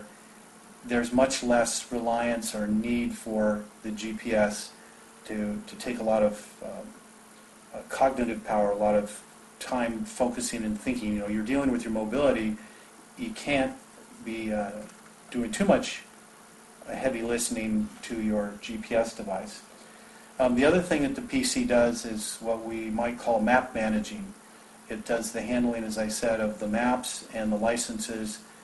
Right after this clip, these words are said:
and, uh, again, something that works nicely in conjunction with, uh, these other products. It won't be something necessarily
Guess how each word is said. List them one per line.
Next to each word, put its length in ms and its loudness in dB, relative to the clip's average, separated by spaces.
and, 400 -2
uh, 200 -8
again, 420 2
something 300 -4
that 120 -2
works 380 -4
nicely 360 -2
in 120 -2
conjunction 600 -2
with, 280 0
uh, 160 0
these 200 -4
other 180 0
products. 440 -2
It 140 -4
won't 240 4
be 80 2
something 360 0
necessarily 680 -2